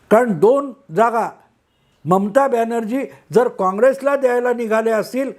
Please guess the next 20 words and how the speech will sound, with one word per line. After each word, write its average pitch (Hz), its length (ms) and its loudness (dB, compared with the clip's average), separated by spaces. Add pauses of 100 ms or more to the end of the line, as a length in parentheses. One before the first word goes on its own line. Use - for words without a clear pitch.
(600)
तर 247 80 6
त्यांची 208 440 0
आम्हाला 262 360 0
गरज 240 320 0
नाही, 233 240 -6 (260)
कारण 233 180 0
त्या 254 280 0
दोन 233 300 -4
जागा 220 340 -2 (260)
आम्ही 202 260 0
आधीच 247 480 -2
जिंकलेल्या 247 560 0
आहेत, 208 260 -2 (1040)
आम्हीच 240 280 2
जिंकलेल्या 262 560 2
जागा 240 360 0 (300)
ममता 214 380 0
दिदी 247 240 -4 (140)
आम्हाला 269 360 0
देणार, 214 380 -4